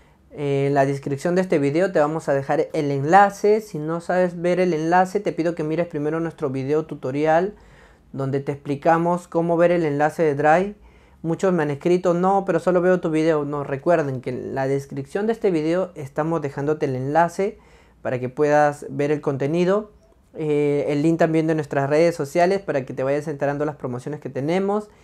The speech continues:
Y nada, eh, suscríbete por favor, es lo único que te pedimos, que te suscribas y actives la campanita de notificación para que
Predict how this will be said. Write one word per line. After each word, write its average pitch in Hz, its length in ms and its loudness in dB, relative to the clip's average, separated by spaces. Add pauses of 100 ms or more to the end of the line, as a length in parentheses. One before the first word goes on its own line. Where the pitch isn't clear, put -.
(540)
Y 151 160 -6
nada, 185 580 6
eh, 143 520 4
suscríbete 214 680 4
por 147 180 -2
favor, 175 520 4
es 165 720 -2
lo 143 160 -4
único 160 280 -2
que 143 120 -2
te 135 100 -2
pedimos, 170 460 0
que 165 100 -2
te 143 140 -4
suscribas 175 540 -2
y 151 40 0
actives 156 540 -2
la 139 120 -2
campanita 143 420 -4
de - 20 -2
notificación 151 720 -4
para 196 380 -2
que 196 260 -2